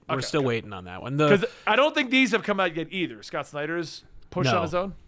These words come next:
Speaker 1: No, no, no, no, not yet. But, uh, but soon. And,
Speaker 2: I will say
Speaker 1: uh,
Speaker 2: I'm
Speaker 1: yeah.
Speaker 2: excited for this 'cause I do like his indie work more than I like his Batman work, and I love his Batman work, so
Speaker 1: Right?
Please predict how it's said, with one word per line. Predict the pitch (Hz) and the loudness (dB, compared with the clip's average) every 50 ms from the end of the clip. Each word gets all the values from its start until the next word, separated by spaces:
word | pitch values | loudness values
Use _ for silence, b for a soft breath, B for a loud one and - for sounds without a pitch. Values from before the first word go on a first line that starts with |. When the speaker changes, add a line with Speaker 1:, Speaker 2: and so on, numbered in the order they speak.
| - - - - - - | -20 -20 -20 -20 -14 -8
Speaker 1:
No, | - - 95 95 | -6 -4 -4 -4
no, | 90 | -4
no, | 85 82 78 - - - - - | -6 -8 -10 -12 -14 -14 -10 -8
no, | 92 90 | -6 -6
not | 92 101 - - | -6 -6 -6 -6
yet. | 104 - - - _ - b b b b b | -6 -8 -8 -10 _ -20 b b b b b
But, | - 131 123 120 - 123 | -8 -6 -6 -4 -2 0
uh, | 113 113 | 0 2
but | 113 - - | 2 2 4
soon. | - 180 196 214 208 196 190 - - b b b b b b b b b b b | 4 4 6 6 4 4 0 -4 -12 b b b b b b b b b b b
And, | - 139 - | 2 4 4
Speaker 2:
I | 220 240 | 6 6
will | 277 - - | 8 8 8
say | 294 - - - | 10 8 8 8
Speaker 1:
uh, | 247 | 8
Speaker 2:
I'm | 233 | 6
Speaker 1:
yeah. | 233 208 185 214 | 6 6 6 6
Speaker 2:
excited | 208 196 208 247 269 | 6 6 6 4 2
for | 214 294 | 2 2
this | 311 330 311 - | 2 2 2 2
'cause | - 202 185 165 139 196 | 2 2 2 2 2 0
I | 170 170 180 | 2 2 0
do | 147 120 165 185 | 0 0 -2 2
like | 196 196 190 185 190 | 2 2 2 2 0
his | 180 151 | -2 -4
indie | 160 147 160 170 175 202 | -2 -4 -4 -4 -4 -2
work | 208 208 220 226 220 - 147 | 0 0 0 0 0 -4 -6
more | 139 139 143 147 | -4 -2 -2 -2
than | 151 156 147 | -2 -2 -4
I | 143 | -4
like | 143 143 143 135 | -4 -4 -4 -6
his | 143 143 123 | -6 -8 -8
Batman | - 131 127 135 135 160 170 170 | -6 -6 -6 -6 -6 -6 -6 -4
work, | 175 196 208 202 - | -4 -4 -4 -4 -4
and | - 156 | 0 2
I | 196 247 | 4 4
love | 214 175 - 226 | 4 4 4 2
his | 165 143 123 | 0 -2 -2
Batman | - 160 190 214 175 139 120 104 | 0 2 2 2 0 -4 -8 -10
work, | 104 107 107 - | -10 -10 -8 -4
so | - 190 160 147 139 131 127 | -2 0 2 2 2 4 6
Speaker 1:
Right? | 156 175 208 277 339 | 6 6 6 6 4